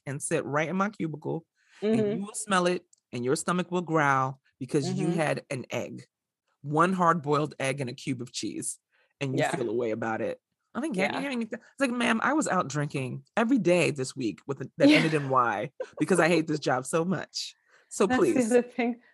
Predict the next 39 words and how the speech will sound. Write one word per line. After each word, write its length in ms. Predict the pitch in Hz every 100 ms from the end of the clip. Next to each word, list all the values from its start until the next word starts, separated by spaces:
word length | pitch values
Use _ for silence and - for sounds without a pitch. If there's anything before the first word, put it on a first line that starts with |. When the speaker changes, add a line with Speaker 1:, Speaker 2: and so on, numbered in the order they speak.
| -
Speaker 2:
the 80 | 226
toll, 500 | - 226 208 208 214
the, 120 | 202
the, 140 | 202
all 500 | 190 - 214 - 208
the 80 | 208
money 220 | 196 190
spent 260 | 196 - 190
at 100 | 180
happy 360 | 180 180 180 170
hours 320 | 165 151 -
just 160 | 185
trying 160 | - 180
to 80 | 170
Speaker 1:
Oh, 160 | 196
man. 480 | 170 175 180 165 165
Speaker 2:
decompress. 260 | - - - 180
Speaker 1:
I 80 |
saved 300 | 233 254 247
so 160 | - 202
Speaker 2:
<laughs> 0 |
Speaker 1:
much 260 | 202 202 202
money 300 | 170 170 175
in 80 |
the 80 | 165
last 400 | 151 156 170 -
year 100 | 156
because 540 | 143 147 - 135 143 139 _ _ - 127
brunch 320 | 139 135 -
was 140 | 143
off 180 | 139 131
the 80 | 127
table. 480 | 139 131 139 165 -
<laughs> 280 | 202 - -
Speaker 2:
Yes! 920 | 330 453 466 523 523 494 403 208 - 196 - - 196 - 220 - - - -
The 80 | 240
five-hour 640 | 240 262 214 233 233 208 202
brunch. 640 | 196 185 170 175 - - - - - -
Speaker 1:
Yo, 240 | 202 185